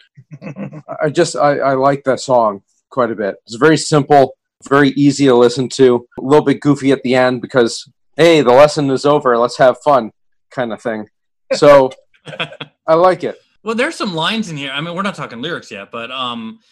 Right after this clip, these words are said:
Speaker 2: <laughs>
Speaker 3: there's some lines in here that are right up there. I know it's hard not to in this one, but
Speaker 1: <laughs>
Speaker 3: it, that it, it make it fun. I mean, there are some classic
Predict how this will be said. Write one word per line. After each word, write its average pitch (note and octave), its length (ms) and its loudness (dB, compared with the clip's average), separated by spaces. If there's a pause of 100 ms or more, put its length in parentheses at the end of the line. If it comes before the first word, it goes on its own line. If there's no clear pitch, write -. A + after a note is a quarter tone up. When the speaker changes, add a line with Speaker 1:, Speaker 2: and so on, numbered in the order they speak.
Speaker 2:
<laughs> A#3 200 2
Speaker 3:
there's G#3+ 180 2
some D3+ 120 -10
lines F#3 320 -4
in C#3 60 -14
here C3 200 -10
that A#2+ 160 -10
are C3+ 100 -12
right G3+ 280 -8
up E3 160 -12
there. B2+ 180 -8
I A#2+ 120 -8
know A2+ 180 -10
it's G#2 100 -18
hard A2+ 220 -12
not A2 220 -12
to A2 140 -14
in G#2 80 -14
this G#2+ 200 -18
one, G#2 200 -16
but A#2 260 -12
Speaker 1:
<laughs> - 40 -20
Speaker 3:
it, D#3+ 400 -10 (380)
that G3+ 260 -8
it, G#3 140 -12 (120)
it G#3 120 -8
make F#3 240 -6
it E3 100 -12
fun. C3 340 -10
I C3+ 80 -10
mean, D#3 160 -10
there F#3 120 -8
are G3 40 -6
some G#3 220 -8
classic F3 540 -12